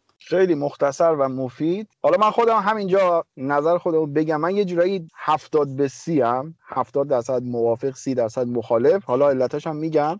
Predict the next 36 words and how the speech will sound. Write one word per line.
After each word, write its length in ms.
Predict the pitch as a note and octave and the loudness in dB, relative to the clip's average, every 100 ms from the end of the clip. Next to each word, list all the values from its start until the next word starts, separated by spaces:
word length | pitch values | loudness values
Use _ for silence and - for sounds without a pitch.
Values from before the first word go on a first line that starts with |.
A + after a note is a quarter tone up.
| - | -2
ولی 280 | D3 A3 G3+ | 0 0 0
به 100 | F3 | 0
نظرم 520 | E3+ F#3 G3+ C#3+ A#2 _ _ | 2 2 0 -2 -6 _ _
یک 500 | C3 C3+ F3 G#3 - - | -12 -2 0 0 -6 -20
شروع 500 | - E3+ E3+ G3+ E3+ | -10 -6 0 0 -2
خیلی 400 | - F#3 F#3+ E3+ | -4 -4 -4 -10
خوبی 400 | - E3+ E3+ D3 | -8 -6 -4 -2
بود 300 | C3+ C#3 - | 0 -2 0
برای 420 | C3 C3+ E3 D#3 | 2 4 4 4
ایجاد 640 | B2+ A#2+ C#3+ B2+ D#3+ F#3+ D#3 | 0 -4 -8 -2 0 0 -2
یک 320 | C#3 D#3 E3+ | -2 -2 -4
تغییر 540 | - - C3+ C3+ D#3+ C#3 | -8 -6 -4 -2 -2 -2
مهم 720 | B2+ C3+ B2+ D3+ D#3+ C3+ D3+ _ | -4 -4 -2 0 0 0 -6 _
توی 260 | - F3 D#3+ | -2 0 4
رقابت‌های 600 | C#3+ C3 B2+ A#2+ C#3+ D#3+ | 4 4 2 0 -2 -2
اروپایی 560 | C3 A#2 A2 A#2 G#2 | -2 -6 -2 0 0
از 160 | G#2+ A#2 | -2 -4
نظر 440 | A#2 G#2+ B2 A2+ | -4 0 0 0
من. 220 | G#2+ F2+ G#2+ C3+ | -4 -10 -6 -2
یکی 240 | E3+ F3+ | -2 -4
این 180 | F3 F3+ | -6 -4
که 480 | E3 C#3+ C#3+ C#3 C#3+ _ C3+ | 0 2 2 0 -6 _ 0
در 200 | C#3 C3 | 0 0
طول 440 | - F3+ D#3 A#2+ A2 _ _ | -4 -6 -2 -4 -6 _ _
حداقل 680 | - A#2+ C3 B2+ B2+ D#3+ D3 | -6 -2 2 2 4 2 2
دههٔ 400 | B2+ A#2+ D3 B2 | -2 -2 -4 -4
گذشته 680 | B2 A#2+ A2+ - D#3 C#3 | -2 -2 -2 -4 -2 0
یک 240 | B2 D3 D#3 | 0 -4 -6
سرمایهٔ 680 | - C3 B2 C3 C3 D3+ C3+ | -2 0 0 -4 -6 -4 -4
عظیمی 320 | A#2+ C3+ C#3 | -4 -6 -8
از 200 | A2+ A2+ | -8 -6
طرف 260 | A#2+ C#3 C#3+ | -4 -2 -4
یک 280 | B2 E3 | -4 -4
سری 220 | - B2 C3 | -4 -2 0
افراد 360 | A#2 B2+ A#2+ | 0 -2 -4
خاص 400 | A2+ C#3+ C3 - | -2 0 0 -2